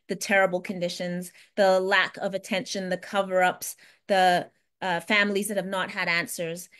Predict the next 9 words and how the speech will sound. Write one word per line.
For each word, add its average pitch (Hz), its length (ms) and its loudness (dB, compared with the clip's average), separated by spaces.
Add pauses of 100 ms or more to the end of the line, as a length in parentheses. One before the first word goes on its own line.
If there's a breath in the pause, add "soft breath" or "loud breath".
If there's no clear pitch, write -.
(140 soft breath)
And 190 140 0
so 196 220 6
that 208 220 0
culminated 220 640 2
in 202 140 -4
a 196 60 -6
press 202 340 -4
conference 190 720 -6 (240)
yesterday, 202 760 -2